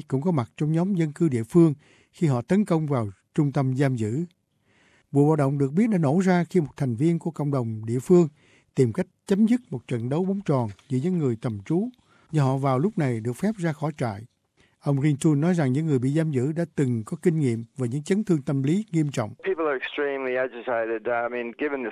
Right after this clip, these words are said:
Speaker 2: scale of the attack and the number of shots that were fired, um,
Speaker 1: Ông nói,
Speaker 2: everyone
Speaker 1: mọi người hết sức lo lắng với mức độ của vụ tấn công và con số các phát súng đã bắn ra. Họ lo ngại về vụ việc xảy ra hồi năm hai ngàn mười bốn và vụ tấn công khiến cho một người tạm trú là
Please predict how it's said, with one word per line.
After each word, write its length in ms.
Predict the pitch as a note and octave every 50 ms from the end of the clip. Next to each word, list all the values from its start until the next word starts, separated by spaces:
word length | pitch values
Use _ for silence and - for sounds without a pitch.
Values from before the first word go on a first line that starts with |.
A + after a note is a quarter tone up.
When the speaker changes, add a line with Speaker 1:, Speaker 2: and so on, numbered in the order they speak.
| - -
Speaker 2:
scale 300 | - C3 C3 C3 C3+ B2+
of 140 | A#2 A#2 G#2
the 80 | G#2+ A2+ A2 -
attack 360 | - C#3 A#2+ A#2 A2 G#2+ -
and 160 | - A#2 A#2
the 40 | A#2
number 240 | A#2 A#2 A#2 G#2 G#2
of 80 | G#2 - -
shots 180 | C3 A2+ - - -
that 80 | - -
were 160 | - A2+ - -
fired, 800 | A#2+ A#2+ A#2+ A2 G#2 G#2 A2+ B2 B2 A2+ A#2+ A#2 A2+ A#2 A#2
um, 120 | A#2 A2+ A2 _
Speaker 1:
Ông 180 | - C#3+ C3+ C3
nói, 220 | C3 D3+ G#3 A#3+ - -
Speaker 2:
everyone 220 | C#3+ D3 C#3 -
Speaker 1:
mọi 120 | C#3 D3
người 200 | D3+ D3 C#3+ C3
hết 60 | C#3+ G3
sức 220 | - - C4 -
lo 160 | G3+ F3 E3
lắng 220 | E3 F3 F#3+ A#3+ C4 - _ -
với 120 | E3 G3
mức 160 | G3 B3+ -
độ 160 | - C3 A2+ A2+
của 140 | B2 E3+
vụ 220 | F3 C#3 B2 A#2 G#2+ -
tấn 160 | - G3 G#3+
công 200 | - F3+ E3+ D#3+ D3 _ _ _ _ _ _ -
và 120 | - B2 A2
con 180 | - D3+ D#3
số 300 | D3 - F3+ F#3 G#3+ A3+ _ _ -
các 140 | - G3+
phát 180 | - G3+ G3 -
súng 200 | - - G3+ A3 - -
đã 200 | C3 A2+ B2 C3+
bắn 220 | C#3 C#3+ D3 G#3+
ra. 280 | F3+ E3+ E3 D#3 D3 C3 _ _ _ _ _ - - -
Họ 140 | - - C3+
lo 140 | D3+ F3+ G3
ngại 220 | G3 E3 C3 B2+ C3+ _ _ _
về 160 | - C3+ C#3 B2+
vụ 160 | A#2 C#3 C#3+
việc 220 | C3 C3+ C3 B2
xảy 200 | - - C3+ D3+
ra 120 | D#3+ F3+ E3
hồi 180 | D3+ C#3 A#2+
năm 160 | B2 D#3 E3
hai 180 | D3 D3+ F3 F3
ngàn 160 | D#3 C3 A#2
mười 120 | A2+ A2+ A2
bốn 260 | A2+ C3 D3 F#3 B3 - _ _ _ _ _ _ _ -
và 100 | C#3 C3
vụ 200 | A#2 A#2+ B2 C3
tấn 180 | - F#3+ G3 G3
công 240 | - F#3 E3+ D#3
khiến 200 | - - G3+ A3 G#3+
cho 100 | - F#3
một 260 | D3+ C3 B2 _ -
người 240 | C#3+ B2+ A#2+ A2+ A2 -
tạm 180 | C3+ A#2 A2+
trú 300 | G#2 - D#3 E3+ G#3 A#3
là 240 | G#3+ D#3+ C3 A#2+ G#2+